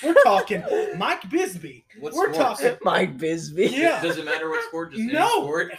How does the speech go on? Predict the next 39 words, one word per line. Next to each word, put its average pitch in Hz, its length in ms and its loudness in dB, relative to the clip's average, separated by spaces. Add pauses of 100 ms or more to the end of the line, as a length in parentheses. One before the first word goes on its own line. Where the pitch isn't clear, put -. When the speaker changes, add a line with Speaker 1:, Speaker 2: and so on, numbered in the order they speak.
(140)
Speaker 1:
Football, 302 560 2
basketball, 294 680 -4
Speaker 2:
<laughs> - 0 -
Speaker 1:
baseball. 339 640 0
I 381 240 2
even 294 180 -4
took 269 280 0
hockey 349 540 -2
on 185 240 -6
for 185 140 -10
a 180 80 -10
little 165 260 -10
bit. 208 280 -2 (260)
Didn't 220 180 -8
know 185 220 -4
anything 233 320 -6
about 175 120 -10
hockey - 440 -8
except 196 340 -8
there 180 140 -10
was 165 140 -16
a 160 40 -20
guy 175 340 -8 (380)
who 208 100 -2
they 190 160 -4
called 185 280 -2
a 139 80 -14 (140)
goon, 233 440 -8 (400)
and 170 80 -10
he 254 80 -8
Speaker 3:
Yeah. 330 60 -4
Speaker 1:
would 349 120 -8
go 175 120 -6
out 180 80 -8
there 190 100 -8
and 208 100 -12
just - 160 -20 (120)
fight - 300 -12
people. - 380 -18